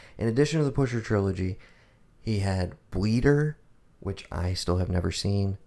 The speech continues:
It's kind of like the Lost movie or whatever, from what I understand. And then there's Fear X, which was, like, his first American debut with John Turturro, which apparently was, like, recut, taken away from him, et cetera, et cetera. It's one of those scenarios.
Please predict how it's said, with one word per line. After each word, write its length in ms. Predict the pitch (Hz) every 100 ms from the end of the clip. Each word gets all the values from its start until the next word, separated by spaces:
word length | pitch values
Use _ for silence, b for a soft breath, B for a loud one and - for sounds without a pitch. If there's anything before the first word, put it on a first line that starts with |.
| -
It's 140 | -
kind 200 | - 85 82
of 80 |
like 280 | 85 80 - - - -
the 80 | -
Lost 360 | 85 92 87 -
movie 260 | 87 87 90
or 100 | 87
whatever, 360 | 90 90 90
from 180 | 95 87
what 80 | 87
I 40 |
understand. 420 | 87 - - 92 90 B B B
And 80 | 98
then 100 | 101
there's 160 | 90 -
Fear 400 | - 131 135 -
X, 380 | 104 85 - -
which 140 | 87
was, 140 | 92 85
like, 140 | 85
his 140 | 92 -
first 460 | - 98 87 - - -
American 520 | 90 90 92 - 95
debut 580 | 90 92 92 87 90 80
with 160 | 90
John 260 | - 85 95
Turturro, 640 | 107 - 117 98 95 95 b b b b -
which 140 | -
apparently 380 | - 78 73 78
was, 220 | 76 -
like, 300 | 76 76 - -
recut, 580 | - 90 87 90 87 82
taken 260 | - 87 82
away 200 | 85 85
from 280 | - 82 80
him, 240 | 82 82 85 - - -
et 80 | -
cetera, 240 | 90 -
et 80 | -
cetera. 220 | - - - -
It's 160 | -
one 120 | 73
of 60 | 80
those 320 | 80 85 - -
scenarios. 640 | - 71 65 64 - -